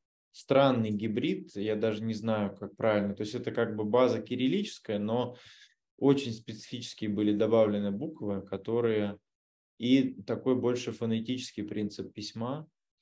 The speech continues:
Ну и, пожалуй, наверное, можно о какой-то протописьменности говорить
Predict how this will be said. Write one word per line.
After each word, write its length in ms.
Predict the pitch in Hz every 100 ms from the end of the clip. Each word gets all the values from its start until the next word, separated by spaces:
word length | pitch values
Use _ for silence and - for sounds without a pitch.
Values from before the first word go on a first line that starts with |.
| _ _ 127
Ну 160 | 147
и, 80 | 170
пожалуй, 560 | 156 147 143 165 165 156
наверное, 380 | 147 143 139 139
можно 380 | 143 135 135 131
о 40 |
какой-то 360 | 123 - - 127
протописьменности 960 | 135 131 117 185 185 143 117 107 -
говорить 720 | 104 110 107 107 104 104 -